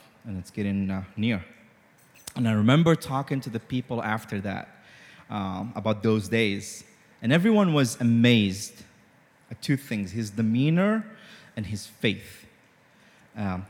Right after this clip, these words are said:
all he wanted to do was to just have the strength to get out of bed and just hold on to the side of the bed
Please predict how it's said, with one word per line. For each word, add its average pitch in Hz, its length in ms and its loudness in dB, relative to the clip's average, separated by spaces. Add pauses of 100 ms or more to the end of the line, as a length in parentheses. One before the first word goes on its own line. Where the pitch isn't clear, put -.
(120)
all 160 180 4
he 185 160 8
wanted 180 440 4
to 185 120 -4
do 151 340 0 (600)
was 131 180 2
to - 180 -2
just 131 280 -8
have 170 520 0 (1900)
the 113 80 -8
strength - 540 -6
to 127 80 -8
get 104 220 -8
out 113 120 -4
of 98 140 -12
bed 107 220 -6 (1120)
and 107 100 -4
just 101 140 -4
hold 107 280 -6
on 110 160 -2
to 107 80 -8
the 98 80 -10
side 107 240 -8
of 98 60 -14
the 95 60 -12
bed 98 280 -6